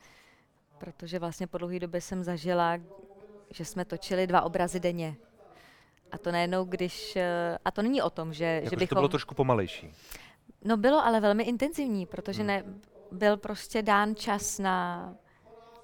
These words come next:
Speaker 1: pro hereckou zkoušku, byl dán čas pro světla, kameru, než
Speaker 2: Hmm.
Speaker 1: to všechno natočilo, na množství záběrů. Takže pro mě to byl jako velmi silný zážitek už jenom v tom, že,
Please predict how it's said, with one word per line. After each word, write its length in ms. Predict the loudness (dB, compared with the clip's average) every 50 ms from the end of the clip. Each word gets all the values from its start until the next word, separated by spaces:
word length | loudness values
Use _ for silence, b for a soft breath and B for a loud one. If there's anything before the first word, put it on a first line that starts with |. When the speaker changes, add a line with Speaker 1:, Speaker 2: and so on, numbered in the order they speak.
| -8 -2
Speaker 1:
pro 140 | 0 2 4
hereckou 500 | 6 8 6 6 6 4 2 2 2 2
zkoušku, 680 | 0 -4 -4 -4 -4 -4 -8 -10 -10 -6 -6 -6 -4
byl 220 | -4 -2 -2 -2
dán 280 | 0 0 0 0 0 -2
čas 340 | -4 -4 -4 -4 -4 -6 -10
pro 580 | -6 -4 -2 0 0 0 0 0 -2 -4 -6 -10 B B B B B B B B
světla, 840 | -8 -6 -2 2 4 4 4 4 4 0 0 0 2 2 2 0 -2 0
kameru, 800 | 2 2 2 4 4 2 2 2 2 0 0 -2 -2 -4 -6 -8 -10 -12 -10 -6
než 140 | -6 -4 -4
Speaker 2:
Hmm. 60 | -4
Speaker 1:
to 80 | -6 -8
všechno 280 | -8 -8 -8 -6 -4 -2
natočilo, 720 | -2 -2 -2 -2 -6 -6 -4 -4 -2 0 0 0 0 0
na 120 | 0 0
množství 420 | 0 0 -2 -4 -4 -6 -6 -4 0
záběrů. 720 | 2 2 2 2 2 0 -2 0 0 -2 -4 -6 -8 -12 -14 B B B B B B B B B B
Takže 420 | -2 -2 0 2 4 6 6 6 4 0 -6 0
pro 240 | 4 6 8 8 8
mě 560 | 8 6 4 6 6 6 4 4 2 0 -2 -2 -2
to 140 | 0 0 0
byl 340 | 2 2 4 4 4 4 2
jako 300 | 2 0 -2 -2 -2 -2
velmi 600 | 0 2 2 4 4 4 2 0 0 0 -2 -2
silný 440 | -2 0 0 2 2 2 0 2
zážitek 540 | 4 6 6 6 4 2 -2 -2 0 -2 -2 -2
už 180 | -6 -6 -4 -2
jenom 220 | -2 -2 -2 -2
v 80 | -4 -2
tom, 300 | 0 0 0 0 -2 -6
že, 300 | -6 -6 -6 -6 -6 -8